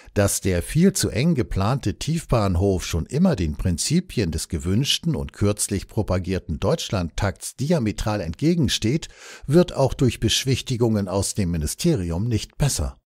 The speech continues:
Genügend Raum für diese wichtigen Informationen hätte man sicher in der Spalte über den Juchtenkäfer finden können. Als Kritik-Blitzableiter hat er wohl im Laufe der Jahre genügend Aufmerksamkeit erfahren. Mit freundlichen Grüßen,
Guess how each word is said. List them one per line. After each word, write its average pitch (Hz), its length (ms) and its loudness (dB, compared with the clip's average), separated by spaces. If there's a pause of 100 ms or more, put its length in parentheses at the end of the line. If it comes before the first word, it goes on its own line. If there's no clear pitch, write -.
(380)
Genügend 117 520 2
Raum 107 360 4
für 90 180 -2
diese 101 260 0
wichtigen 107 380 -2
Informationen 113 1000 2
hätte 156 360 2
man 147 180 -2
sicher 127 360 -2
in 113 100 -4
der 117 140 2
Spalte 120 460 2
über 110 280 0
den 98 160 0
Juchtenkäfer 101 880 0
finden 117 460 -2
können. 73 360 -4 (580)
Als 92 360 0
Kritik-Blitzableiter 104 1500 0
hat 151 160 -4
er 131 160 -2
wohl 131 160 0
im 110 100 0
Laufe 120 340 2
der 95 160 2
Jahre 107 380 0
genügend 101 500 -2
Aufmerksamkeit 90 1000 -2
erfahren. 73 640 -2 (140)
Mit - 180 -4
freundlichen 92 480 -2
Grüßen, 135 520 0